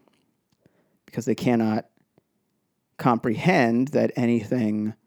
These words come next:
would be happening that wouldn't be going well for them. And anything that you would normally be like, "Whoa, that's tough, I'm sorry," they'd be like,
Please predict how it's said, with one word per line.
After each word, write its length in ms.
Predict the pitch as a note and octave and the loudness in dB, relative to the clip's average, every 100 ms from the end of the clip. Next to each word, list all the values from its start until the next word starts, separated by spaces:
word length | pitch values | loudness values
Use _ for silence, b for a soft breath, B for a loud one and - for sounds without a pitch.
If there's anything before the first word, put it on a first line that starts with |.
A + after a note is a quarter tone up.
| _ _ _ _ _ _ _ _ _ _ _ | _ _ _ _ _ _ _ _ _ _ _
would 240 | A#2+ A#2 A2+ | 0 0 2
be 360 | A2+ A2 A2+ | 0 2 -2
happening 800 | G#2+ - B2 A#2 A2+ A2 A2+ G#2+ - | -4 -2 -2 -2 -4 -4 -6 -8 -8
that 220 | G#2+ - | -8 -4
wouldn't 320 | A2+ A2 G#2+ | -4 -4 -6
be 100 | A2+ | -4
going 480 | A#2 A2 F#2+ F#2+ G#2+ | -2 -2 -4 -8 -4
well 400 | A#2+ A#2+ A2 - | -2 0 -2 -6
for 240 | - - | -8 -8
them. 360 | - - - - _ _ _ _ _ _ _ _ _ _ _ _ | -8 -10 -12 -18 _ _ _ _ _ _ _ _ _ _ _ _
And 140 | - B2 | 0 4
anything 380 | A#2+ A#2 B2+ A#2 | 4 4 2 2
that 260 | G#2+ - b b b b - | 2 0 b b b b -4
you 80 | A2+ | 0
would 100 | A#2 | 4
normally 320 | B2+ B2 A#2 | 4 4 2
be 160 | G#2+ | 2
like, 220 | A2 G#2+ - | 2 0 2
"Whoa, 220 | A#2+ A2+ | 4 4
that's 260 | A2+ A2+ | 2 0
tough, 280 | - A2 G#2 | -4 -4 -4
I'm 140 | A#2+ A2 | -6 -4
sorry," 420 | A#2 A2+ A2 A2 | -4 -2 -2 -4
they'd 200 | A2+ G#2+ | -4 -4
be 80 | A2 | -4
like, 240 | A#2 - | -4 -6